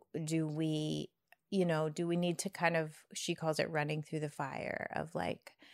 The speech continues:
no, we have to, like, we have to, you were not quite there yet as far as, like, if we're manifesting, like, a, um, a partner, a job,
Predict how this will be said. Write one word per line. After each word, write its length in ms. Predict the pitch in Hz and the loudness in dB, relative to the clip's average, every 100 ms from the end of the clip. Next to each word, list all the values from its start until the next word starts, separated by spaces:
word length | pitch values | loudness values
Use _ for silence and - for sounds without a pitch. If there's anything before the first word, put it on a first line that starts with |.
| - - - | -20 -20 2
no, 220 | 247 269 254 | 10 12 12
we 140 | 240 | 10
have 180 | 202 - | 6 6
to, 100 | 180 | 8
like, 380 | 165 151 - - - | 10 8 4 -12 0
we 140 | 185 | 2
have 180 | 175 170 | 4 2
to, 220 | - - - - _ _ _ _ _ _ _ - _ | 2 2 0 -12 _ _ _ _ _ _ _ -20 _
you 140 | 196 | 8
were 100 | 190 | 10
not 220 | 196 202 - | 10 8 6
quite 380 | - 190 175 - | 12 12 12 12
there 180 | 160 151 | 8 8
yet 340 | 151 - - | 8 8 8
as 140 | - - | 4 2
far 200 | 127 151 | 2 2
as, 140 | 160 | 2
like, 300 | 156 - - - - - | 0 -2 -6 -20 -20 -4
if 140 | 175 180 | 0 2
we're 80 | |
manifesting, 720 | 165 156 160 160 160 - 156 156 | 2 2 0 -2 -4 -2 -2 -2
like, 220 | 151 - | -6 -6
a, 120 | - - - - - _ _ - | -12 -14 -20 -20 -20 _ _ -4
um, 400 | 165 156 165 170 - _ _ _ - - | -2 0 -4 -6 -10 _ _ _ -16 -10
a 80 | 175 | -10
partner, 640 | - - 190 185 156 147 | 2 6 8 6 4 4
a 60 | 160 | 4
job, 600 | 190 160 147 143 - | 6 6 6 4 2